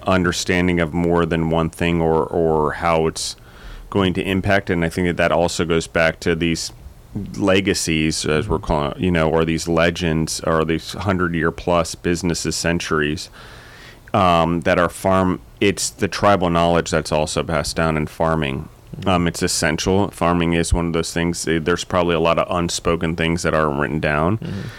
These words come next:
Speaker 1: but there's no other way to do it. It's just passed down a generation to generation. And I know as a business at Food Service Partners, we're twenty-two years old. And while we have loyal people that have been around twenty-two plus years,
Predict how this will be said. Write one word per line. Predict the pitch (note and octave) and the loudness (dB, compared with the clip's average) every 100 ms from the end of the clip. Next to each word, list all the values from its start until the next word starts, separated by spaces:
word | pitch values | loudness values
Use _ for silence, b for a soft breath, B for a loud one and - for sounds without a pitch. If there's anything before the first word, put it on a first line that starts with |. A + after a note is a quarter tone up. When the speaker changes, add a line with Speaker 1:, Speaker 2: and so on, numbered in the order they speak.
| B | B
Speaker 1:
but | - G2 | -2 2
there's | G2+ F#2 | 2 2
no | F#2+ F#2 F#2 F2+ | 2 4 4 4
other | F2 E2+ | 4 4
way | E2+ E2 | 4 4
to | D#2+ | 2
do | E2 E2+ | 2 0
it. | D#2 | 0
It's | - | -2
just | E2 D#2+ | -4 -4
passed | - D#2 D#2 - | 0 0 0 0
down | D#2 D#2 | 0 0
a | |
generation | D2+ D#2+ D2+ D2+ D#2 E2 | 0 0 2 0 0 -2
to | D#2 | -2
generation. | F2 D2+ D2+ D#2 E2+ F#2 F2+ | 0 0 2 2 0 0 2
And | F2+ | 2
I | F2 | 4
know | F2+ F#2 F2+ | 4 4 4
as | E2 | 2
a | E2 | 0
business | F#2+ F2 E2+ E2 | -2 -2 -2 -2
at | D#2 | -2
Food | - E2+ | -2 -2
Service | - D#2+ - | -2 -6 -6
Partners, | - B2 G2 F2+ F2 | 0 0 2 0 0
we're | E2+ | -2
twenty-two | - G2 F2 F2 | 0 -2 0 0
years | E2+ D#2+ D#2+ | 2 2 2
old. | F#2 F2 E2 - B B B B B B - | 4 4 2 0 B B B B B B 0
And | G2+ F#2+ F#2+ | 2 4 4
while | F#2+ F#2 | 6 6
we | F#2 | 4
have | F#2 F2 | 2 0
loyal | F2+ F#2 F2+ | 2 4 4
people | E2+ G2 F#2 | 2 -2 0
that | F2 | 0
have | D#2+ | 0
been | F2 | 0
around | E2 E2 E2 E2 | 2 2 2 0
twenty-two | - F#2 F2 E2+ E2+ - F2+ E2+ E2+ E2 E2 - - | -2 0 0 0 -2 -2 0 2 2 0 -2 -10 -14
plus | - F#2+ F2 - | -2 0 0 -2
years, | F2+ F2+ F2 - | -2 0 0 -4